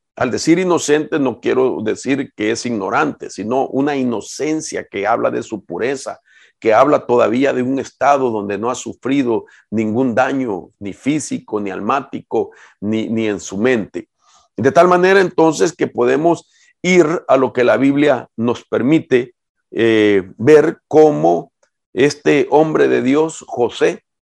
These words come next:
al tener su imaginación intacta, entonces viene Dios y hace algo en su imaginación.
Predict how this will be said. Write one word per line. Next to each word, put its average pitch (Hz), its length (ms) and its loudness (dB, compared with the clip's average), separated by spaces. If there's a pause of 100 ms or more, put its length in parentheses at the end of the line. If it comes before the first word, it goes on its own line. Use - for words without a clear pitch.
(140)
al 123 200 0
tener 139 400 0
su 143 180 -2
imaginación 127 800 -2
intacta, 147 720 -2
entonces 131 480 -4
viene 135 300 0
Dios 139 500 0 (360)
y 135 180 2
hace 135 340 2
algo 127 460 0 (460)
en 120 200 0
su 131 380 -2
imaginación. 107 840 -2